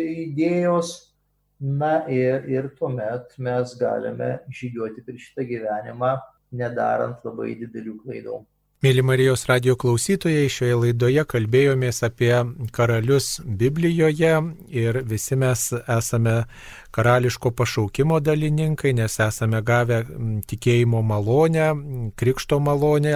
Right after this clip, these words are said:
Speaker 2: amžino gyvenimo malonę ir mūsų visų pašaukimas yra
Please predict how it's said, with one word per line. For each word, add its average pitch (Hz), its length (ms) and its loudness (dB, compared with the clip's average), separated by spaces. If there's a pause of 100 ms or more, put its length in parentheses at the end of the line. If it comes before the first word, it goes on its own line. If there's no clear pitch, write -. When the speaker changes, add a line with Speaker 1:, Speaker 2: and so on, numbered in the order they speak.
Speaker 2:
amžino 117 460 0
gyvenimo 120 600 2
malonę 143 520 2
ir 117 80 0
mūsų 113 380 -2
visų 123 260 0
pašaukimas 131 720 0
yra 127 160 0